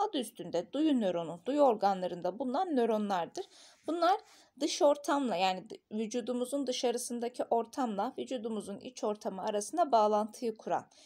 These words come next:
işte bilgi aktaran ortamlardır, nöronlardır arkadaşlar. Duyu nöronları bu şekilde.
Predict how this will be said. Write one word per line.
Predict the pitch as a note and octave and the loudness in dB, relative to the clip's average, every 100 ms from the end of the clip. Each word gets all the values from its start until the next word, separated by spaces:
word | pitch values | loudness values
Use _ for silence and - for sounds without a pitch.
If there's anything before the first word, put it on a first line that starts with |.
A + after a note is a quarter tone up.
| _ | _
işte | G#3+ - A3+ A3 - - | -10 2 6 4 2 -6
bilgi | G#3 F#3+ A#3 F#3+ | -6 0 2 4
aktaran | G3 - F3 F3 - | 0 0 2 2 0
ortamlardır, | F3+ F3 G3 F3+ F3 F3 E3+ E3+ | -2 -2 -4 -6 -4 -6 -6 -10
nöronlardır | F3 F#3+ G3+ F#3+ F#3+ F#3 F3+ F3+ | -8 -4 -2 0 -2 -4 -6 -4
arkadaşlar. | F#3 - F3 G3 - F4 F4 | -6 -4 -6 -6 -2 -4 -2
Duyu | D4 A3 | -2 0
nöronları | F3+ E3+ F#3 C#4+ E4 | 0 -2 -2 -2 -2
bu | |
şekilde. | - D3+ - E3 - | -4 -6 -8 -10 -10